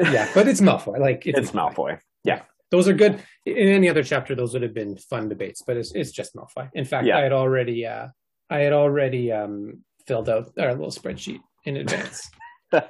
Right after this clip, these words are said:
Speaker 1: Um, but
Speaker 2: I
Speaker 1: I realized that I actually filled out it incorrectly 'cause I selected Lucius Malfoy instead of Draco. If you wanted to go outside the box, you could vote
Speaker 2: You
Speaker 1: for
Speaker 2: could.
Speaker 1: Lucius Malfoy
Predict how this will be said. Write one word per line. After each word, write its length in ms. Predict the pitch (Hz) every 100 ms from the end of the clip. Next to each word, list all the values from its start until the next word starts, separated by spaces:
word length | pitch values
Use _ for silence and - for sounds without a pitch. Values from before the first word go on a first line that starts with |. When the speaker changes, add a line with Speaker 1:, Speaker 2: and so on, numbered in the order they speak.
| _ - - _ _ _ _ - - - - - - - _ _ -
Speaker 1:
Um, 280 | 127 127 117
but 140 | 170
Speaker 2:
I 240 | 120 117 135
Speaker 1:
I 120 | - - -
realized 640 | 147 175 156 123 117 110 -
that 260 | 117 -
I 100 | 156 117
actually 640 | 117 - 131 113 113 -
filled 260 | - 127 117
out 80 | 110
it 120 | 117
incorrectly 480 | 110 123 110 117 110
'cause 180 | 120 120
I 100 | 113
selected 480 | - 120 113 - 120
Lucius 380 | 123 117 127 120
Malfoy 440 | 110 - 139 131
instead 260 | 135 - 139
of 60 |
Draco. 420 | 131 - - - - _ _ - _ _ -
If 80 | 180
you 80 |
wanted 240 | 180 185 190
to 60 | 165
go 280 | 156 147 -
outside 580 | 143 131 156 131 120
the 80 | 117
box, 540 | 107 113 95 - - - - _ _ _ _ _ _
you 160 | - 135
could 380 | - 147 123 - -
vote 240 | 131 127
Speaker 2:
You 60 | 131
Speaker 1:
for 140 | -
Speaker 2:
could. 80 | 135
Speaker 1:
Lucius 260 | 131 139 123
Malfoy 580 | 135 120 - 117 110